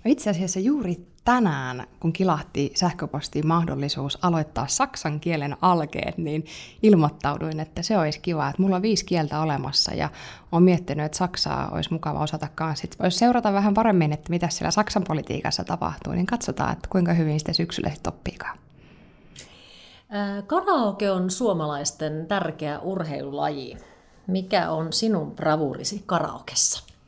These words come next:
Speaker 1: Tähän on yksi vastaus olemassa. Nimittäin aikanaan yhdeksänkymmentäluvun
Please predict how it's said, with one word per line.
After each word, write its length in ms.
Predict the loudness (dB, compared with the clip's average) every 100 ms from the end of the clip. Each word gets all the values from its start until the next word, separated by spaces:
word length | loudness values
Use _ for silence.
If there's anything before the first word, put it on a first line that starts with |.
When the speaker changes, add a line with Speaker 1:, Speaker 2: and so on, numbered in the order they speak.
| _ _ -20 -20 -20 -20 -20 _ -20 _ _ -20 -20 -20 -4 2
Speaker 1:
Tähän 320 | 4 4 0
on 160 | 0
yksi 280 | -2 -2 -2 -2
vastaus 540 | -2 -2 -4 -4 -2
olemassa. 580 | 0 2 0 -2 -2 -2 -4 -8 -12
Nimittäin 720 | -4 -4 -4 -2 0 2 0 -4 0
aikanaan 520 | 0 2 0 -2 0
yhdeksänkymmentäluvun 1200 | 0 -2 -2 -4 -2 -4 -4 -2 0 0 0